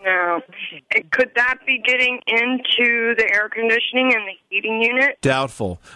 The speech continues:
Speaker 2: Uh, I think you're seeing some other type of dust that's getting into the H V A C system, so let's talk about what to do with that. Now, in most cases with homes that were built in, in that, you said two thousand six, in that era,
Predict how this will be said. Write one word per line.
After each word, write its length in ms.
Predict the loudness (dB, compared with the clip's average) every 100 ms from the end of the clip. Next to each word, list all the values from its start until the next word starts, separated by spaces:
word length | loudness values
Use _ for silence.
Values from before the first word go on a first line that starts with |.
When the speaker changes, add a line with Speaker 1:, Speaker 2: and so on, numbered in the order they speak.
| -4
Speaker 2:
Uh, 160 | -2 0
I 140 | 0 0
think 300 | 0 -2 0
you're 100 | 0
seeing 440 | 2 0 -2 -6
some 240 | -4 -2 0
other 160 | 0 0
type 280 | 0 -2
of 120 | -4 0
dust 380 | 0 0 -2
that's 200 | -2 -2
getting 260 | -2 -2 -2
into 200 | 0 0
the 260 | 2 2 0
H 180 | 0
V 160 | 2 0
A 40 |
C 240 | 2 2 2
system, 400 | 2 -2 -2 -2
so 120 | 0
let's 220 | 0 0
talk 240 | 0 0 0
about 240 | -2 0
what 200 | 0 0
to 60 | -2
do 220 | 0 2
with 160 | 2 2
that. 360 | 2 2 -2 -12 -18 -18 -12 -4
Now, 260 | -2 -2
in 220 | -2 -2 0
most 280 | 0 -2
cases 440 | -2 -2 -2 -2 -4
with 100 | 0
homes 260 | 0 0 0
that 80 |
were 120 | -2 0
built 400 | 2 2 0 -2
in, 200 | -6 -4
in 300 | -6 -6 -8
that, 220 | -8 -6
you 160 | -6
said 200 | -4 -4
two 120 | -2 0
thousand 320 | 0 0 -2
six, 300 | -2 -2 -2
in 80 | -2
that 180 | -2 0
era, 380 | 2 2 0